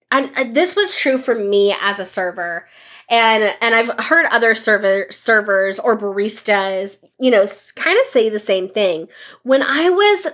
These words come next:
slammed, when I, you know, was supposed to have, like, a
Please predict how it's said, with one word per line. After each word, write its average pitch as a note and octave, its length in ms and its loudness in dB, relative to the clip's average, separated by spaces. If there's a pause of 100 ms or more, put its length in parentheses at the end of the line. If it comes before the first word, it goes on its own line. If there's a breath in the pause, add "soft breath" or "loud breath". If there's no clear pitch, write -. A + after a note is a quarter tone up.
slammed, G3+ 840 -2
when G#3+ 180 -2
I, D4 420 0
you B3 140 -2
know, F#3+ 440 -4
was G#3+ 180 -2
supposed A3+ 240 -2
to C4 40 -8
have, A3 100 2
like, F3+ 180 -4
a F3+ 140 -2